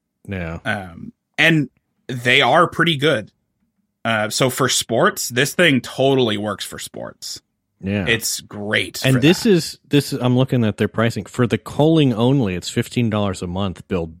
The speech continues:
Speaker 2: Yeah.
Speaker 1: monthly, which is not
Speaker 2: It's
Speaker 1: bad.
Speaker 2: fairly reasonable.
Speaker 1: Yeah.
Speaker 2: And they do have a Black Friday deal right now where it's ninety-nine dollars for a whole year.
Speaker 1: Oh, there you go.
Speaker 2: Um, but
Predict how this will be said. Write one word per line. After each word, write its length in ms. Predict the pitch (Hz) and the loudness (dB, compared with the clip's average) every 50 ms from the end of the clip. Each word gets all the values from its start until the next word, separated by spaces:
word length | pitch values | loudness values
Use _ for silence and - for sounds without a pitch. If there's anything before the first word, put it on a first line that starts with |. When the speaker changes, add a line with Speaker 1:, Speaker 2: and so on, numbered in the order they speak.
| _ | _
Speaker 2:
Yeah. 40 | - 92 92 127 110 98 | -8 -4 -2 0 0 -2
Speaker 1:
monthly, 360 | - - - - - 113 113 - | -4 -8 -16 -18 -20 -20 -20 -16
which 240 | - 95 92 - - | -14 -14 -10 -10 -10
is 120 | 95 87 | -8 -6
not 200 | 101 101 104 107 | -4 -2 0 0
Speaker 2:
It's 120 | 123 120 - | 0 0 0
Speaker 1:
bad. 60 | - | 2
Speaker 2:
fairly 260 | - 151 143 135 135 127 | 4 4 4 4 4 4
reasonable. 600 | 120 113 107 107 113 107 98 85 - - - 92 - _ 101 | 2 2 0 -2 -4 -8 -10 -12 -14 -14 -16 -16 -16 _ -8
Speaker 1:
Yeah. 180 | 95 90 131 | -2 0 2
Speaker 2:
And 120 | 143 156 156 | 4 4 4
they 80 | 147 | 2
do 120 | 139 143 147 | 4 2 2
have 140 | 143 135 | 2 2
a 60 | 135 123 | 0 0
Black 240 | 107 131 120 - | 2 2 0 0
Friday 360 | - - 120 110 110 110 107 107 | 0 0 0 2 2 0 0 -2
deal 180 | 107 104 104 | -2 -4 -4
right 200 | 107 107 104 90 | -4 -4 -4 -4
now 220 | 101 104 104 101 101 | -6 -6 -6 -6 -6
where 80 | 101 | -8
it's 140 | 104 - - | -8 -8 -6
ninety-nine 400 | 117 107 107 104 104 104 101 101 | -4 -4 -4 -4 -4 -6 -6 -8
dollars 320 | 98 90 95 98 98 98 - | -8 -8 -8 -8 -8 -10 -10
for 120 | - 101 | -10 -10
a 40 | 98 | -10
whole 180 | 101 110 95 95 | -8 -10 -10 -10
year. 280 | 92 - 104 120 - - | -10 -8 -8 -8 -10 -10
Speaker 1:
Oh, 40 | |
there 100 | 73 - | -12 -14
you 100 | 76 71 76 | -14 -12 -12
go. 220 | 87 95 - - _ _ _ _ | -12 -12 -12 -14 _ _ _ _
Speaker 2:
Um, 500 | 113 107 101 98 98 95 - - - - - _ _ _ _ - - - - | -14 -14 -14 -14 -16 -18 -18 -18 -20 -20 -20 _ _ _ _ -16 -10 -2 0
but 260 | 123 120 117 110 | 2 2 2 2